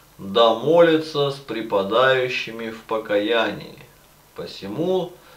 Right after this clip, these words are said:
да приступает к общению святых тайн. Явно же есть, что и за таковым тоже наблюдение иметь будет домостроительствующий в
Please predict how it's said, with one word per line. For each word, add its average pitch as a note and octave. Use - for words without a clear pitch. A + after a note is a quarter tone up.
да A2+
приступает C#3+
к -
общению G#2+
святых G#2
тайн. -
Явно D#3+
же C3
есть, A2
что -
и D#3
за C#3+
таковым C#3+
тоже D#3+
наблюдение B2+
иметь C3
будет C#3
домостроительствующий B2+
в B2+